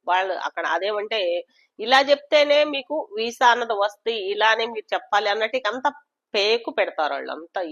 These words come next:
ఏది అంటే నిజాలు ఉండదు దాంట్లో, అంతా ఎక్కువగా అబద్ధాలే పెడతారు. అబద్ధాలు పెట్టినప్పుడు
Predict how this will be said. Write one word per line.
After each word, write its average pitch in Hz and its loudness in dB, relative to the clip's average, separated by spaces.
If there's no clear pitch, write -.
ఏది 208 -4
అంటే 202 -8
నిజాలు 196 -2
ఉండదు 165 -4
దాంట్లో, 151 -6
అంతా 165 -10
ఎక్కువగా 180 -10
అబద్ధాలే 160 -6
పెడతారు. 135 -10
అబద్ధాలు 180 -4
పెట్టినప్పుడు 175 -10